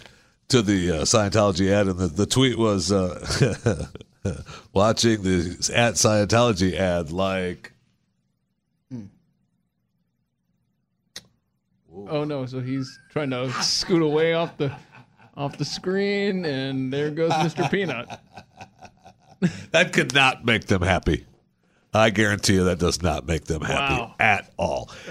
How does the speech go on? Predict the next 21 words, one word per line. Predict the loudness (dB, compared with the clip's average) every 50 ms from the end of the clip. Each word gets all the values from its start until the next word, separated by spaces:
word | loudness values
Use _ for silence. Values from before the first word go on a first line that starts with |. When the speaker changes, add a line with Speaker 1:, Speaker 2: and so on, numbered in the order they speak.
| -10 -2 0
Speaker 1:
And | 2 2 2 4
then, | 4 4 6 6
of | 4 2 4
course, | 6 6 6 6 4 2 2
uh, | 4 4 6 6 6 6 4 4
Speaker 2:
Glad | 2 4
you | 4
Speaker 1:
big, | 4 4
Speaker 2:
turned | 4 2 -2
your | -6 -6
phone | -6 -6 -4 -4 -6
off. | -8 -10 -12 -8 0
Speaker 1:
a | 0 2
big, | 2 4 4 4 4 4 4 2
uh, | 4 4 4 2 2 0 0 -2 -4 -6 -6
s-, | -6 -8 -8 -4 0
uh, | 0 0 2
person | 2 0 0 0 0 0 -2 0 0 0
against | 0 2 2 2 2 2 0 -2
the | -2 0
Scientology, | 0 2 2 0 2 2 2 2 2 2 2 0 2 2